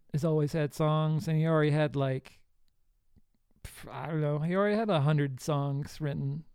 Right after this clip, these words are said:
Gave me, like, back-to-back tapes full of songs that he had done on his four-track over the years. Just an endless amount.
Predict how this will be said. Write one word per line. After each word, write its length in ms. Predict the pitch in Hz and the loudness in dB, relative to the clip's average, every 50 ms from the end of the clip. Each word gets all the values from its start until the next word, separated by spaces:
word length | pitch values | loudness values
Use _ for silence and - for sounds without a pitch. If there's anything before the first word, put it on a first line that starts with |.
| - - | -8 -4
Gave 160 | 165 165 160 | 0 0 2
me, 140 | 160 160 160 | 2 2 2
like, 220 | 156 156 147 123 | 0 0 -2 -2
back-to-back 640 | 117 160 151 156 160 - 175 160 160 160 165 165 - | 0 0 0 0 -2 -4 -4 -2 -2 -2 -2 -2 -4
tapes 360 | - 165 170 170 - - - | -4 -2 -2 -4 -4 -8 -12
full 240 | - - 151 147 151 | -8 -6 -4 -4 -4
of 100 | 143 - | -4 -4
songs 640 | - 143 143 147 147 147 151 151 135 - - - - | -4 -4 -2 -2 -4 -4 -6 -8 -10 -12 -16 -14 -6
that 160 | 180 151 143 | -4 -4 -2
he 80 | 139 175 | 0 0
had 80 | 190 143 | 0 0
done 200 | 156 147 143 147 | 0 -2 -2 -2
on 100 | 147 151 | -2 -2
his 160 | 170 180 - | -2 -4 -6
four-track 540 | - 139 135 131 - - 147 143 151 - - _ _ _ _ _ - - | -6 -6 -6 -6 -4 -4 -4 -4 -6 -8 -10 _ _ _ _ _ -4 -2
over 160 | 151 143 143 | -2 -2 -2
the 100 | 135 139 | -2 -2
years. 440 | 139 143 143 143 147 147 143 - - _ _ _ _ _ _ _ _ _ _ _ _ - | -2 -2 -2 -4 -4 -6 -8 -12 -18 _ _ _ _ _ _ _ _ _ _ _ _ -18
Just 180 | 143 - - | -12 -8 -6
an 100 | 139 139 | -4 -2
endless 720 | 143 143 151 147 143 143 135 - - - - - - - _ _ - | -2 0 0 0 0 -2 -4 -6 -10 -16 -20 -20 -20 -20 _ _ -8
amount. 480 | 139 143 143 139 139 139 139 139 - | -4 -4 -2 -2 -2 -2 -4 -4 -6